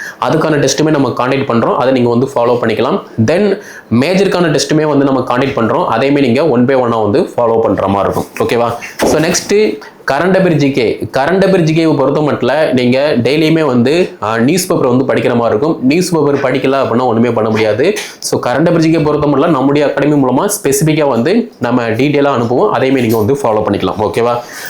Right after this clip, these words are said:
அதே மாதிரி நான் ஸ்கூல்ல ஒர்க் பண்றேன், ஆ, காலேஜ்ல லெக்சரா இருக்கேன், எனக்கு எல்லாமே தெரியும், நான் வந்து ஒரு பி ஹெச் டி ஹோல்டர் அப்படிங்கிற மாதிரி ஒரு தெனாவட்டு, எனக்கு எல்லாமே தெரியும், நான் தான் எல்லாம் அப்படிங்கிற மாதிரி இருந்தீங்க அப்படின்னா இந்த பி ஜி டெரிப் எக்ஸாமை வந்து பாஸ் பண்ண முடியாது. So, பாயிண்ட் இஸ்,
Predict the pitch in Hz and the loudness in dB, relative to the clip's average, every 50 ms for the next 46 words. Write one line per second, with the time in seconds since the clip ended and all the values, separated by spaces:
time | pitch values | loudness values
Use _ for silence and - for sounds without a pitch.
0 | - - - 117 127 156 175 165 156 135 127 135 156 180 202 - - - - - | -10 -6 -4 -2 0 0 0 0 0 0 0 0 0 0 -2 -4 -8 -16 -20 -20
1 | - - - 135 127 127 131 160 - - 175 170 160 160 147 139 143 - 139 135 | -18 -10 -6 -4 -2 0 -2 -2 0 0 0 2 2 2 2 0 0 0 0 0
2 | 131 127 135 131 131 131 139 139 - - 110 107 113 113 110 - 123 127 135 147 | 0 0 0 -2 -2 -2 -4 -6 -6 -4 -4 -2 -2 -2 -2 -2 -2 0 0 0
3 | 151 156 147 135 131 - - 151 147 135 127 113 127 127 127 131 - 113 120 123 | 0 2 2 0 0 0 0 0 0 0 0 0 -2 -2 -2 -2 -2 -2 -2 -2
4 | 120 127 123 120 123 127 135 143 143 135 131 127 123 127 127 123 123 113 120 123 | 0 0 0 0 0 0 0 0 -2 0 0 0 0 0 0 0 0 -2 -2 0
5 | 123 127 139 139 135 123 120 135 135 139 135 - - 120 - 131 131 131 120 123 | 0 0 2 2 2 2 2 2 0 0 0 -2 -2 -2 -2 0 0 0 0 0
6 | 127 123 113 113 117 117 135 139 135 135 127 123 120 120 123 143 185 202 - - | 0 0 2 0 0 0 0 0 0 2 2 0 0 0 0 0 0 -2 -4 -6
7 | - - - - - 123 123 123 120 135 135 147 151 156 156 139 123 120 135 135 | -16 -20 -8 -2 0 0 0 0 0 0 0 0 0 0 0 0 0 0 0 0
8 | 135 135 135 - - 127 135 127 127 123 123 127 135 143 147 143 139 139 127 127 | 0 0 0 -2 -2 -2 0 0 0 0 0 0 0 0 0 0 0 0 0 0
9 | 131 127 120 117 123 131 131 127 120 117 117 120 117 110 98 104 110 110 127 127 | 0 0 0 0 0 0 0 0 0 0 0 0 -2 -2 -2 -2 -2 -2 0 0
10 | 131 131 123 123 127 135 135 123 120 123 120 117 113 104 101 104 104 123 165 214 | 2 2 2 0 0 0 0 0 0 0 0 0 0 0 -2 -2 -2 -2 -4 -4
11 | - - - - - 127 143 151 156 165 165 135 131 143 143 139 143 139 131 117 | -6 -10 -8 -4 0 2 2 4 2 2 2 0 0 0 0 2 0 0 0 -2
12 | - - 123 120 113 110 104 104 107 143 175 208 214 - - 113 120 117 - - | -2 -2 0 0 0 0 0 0 0 0 0 -2 -4 -4 -2 -2 -2 -2 -2 -2
13 | 131 120 113 107 113 113 110 107 110 135 156 156 151 - 117 113 - - 123 139 | -2 0 0 0 0 0 0 0 0 0 0 0 0 0 0 0 0 0 0 0
14 | 160 170 165 160 180 196 185 - | 0 0 2 2 2 0 0 -4